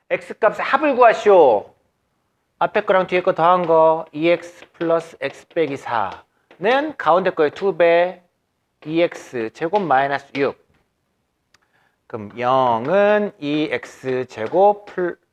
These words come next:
마이너스 삼 엑스 마이너스 이인가요? 음. 일, 이, 이, 일, 마뿔.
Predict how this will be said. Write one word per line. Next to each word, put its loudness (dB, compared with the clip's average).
마이너스 -2
삼 -6
엑스 -2
마이너스 -2
이인가요? -2
음. -18
일, 0
이, -8
이, -4
일, -4
마뿔. 2